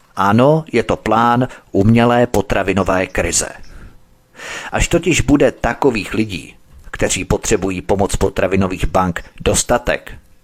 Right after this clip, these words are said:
světoví globalisté přijdou se spásným řešením. Ano, půjde o potravinové lístky. A lidé jim budou tleskat a děkovat, jak to s námi myslí dobře,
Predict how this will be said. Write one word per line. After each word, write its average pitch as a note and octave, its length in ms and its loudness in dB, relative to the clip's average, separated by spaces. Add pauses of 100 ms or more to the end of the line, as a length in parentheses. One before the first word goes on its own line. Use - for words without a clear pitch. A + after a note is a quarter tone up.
(480)
světoví D#3 540 0
globalisté C3 720 2
přijdou B2+ 500 2
se - 180 2
spásným G#2+ 800 2
řešením. D2+ 640 -2 (340)
Ano, G2 440 2 (100)
půjde G2 480 2
o A2+ 200 4
potravinové G2 800 0
lístky. - 580 -4 (1000)
A E2+ 120 0
lidé G2 420 2
jim E2+ 220 -2
budou D#2+ 400 -4
tleskat G#2+ 800 -2 (160)
a - 100 0
děkovat, - 720 -8
jak B2+ 200 -2
to B2+ 160 4
s - 120 -4
námi G#2+ 420 2
myslí F2+ 480 -4
dobře, F#2 480 0